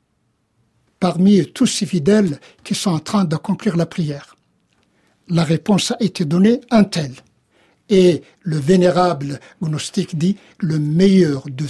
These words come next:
tous ceux qui sont en train de prier le vendredi est celui qui est au service de, de toute la communauté. Et le mauvais,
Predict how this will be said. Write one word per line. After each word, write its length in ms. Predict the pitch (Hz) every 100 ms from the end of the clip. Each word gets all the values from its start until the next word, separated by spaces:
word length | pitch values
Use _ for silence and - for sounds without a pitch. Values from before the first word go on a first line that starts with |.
| -
tous 160 | - 285
ceux 400 | - - 190 - -
qui 360 | - 185 156 139 -
sont 340 | - - 220 214
en 140 | 202
train 360 | 180 - 190 160 - - -
de 180 | 143 156
prier 600 | - - 196 165 208 247 - -
le 140 | 175
vendredi 640 | 156 175 165 156 151 175 208 - -
est 80 | 170
celui 540 | - 180 151 165 202 - - -
qui 240 | 175 165
est 80 | -
au 80 | 202
service 580 | - 175 151 185 - 202 - - _
de, 260 | 165 165 185
de 140 | 156 156
toute 280 | - 214
la 100 | 185
communauté. 600 | 165 190 160 160 - 190 - _ _ _ _ _
Et 180 | 262 254
le 160 | 247 240
mauvais, 580 | 214 190 151 151 180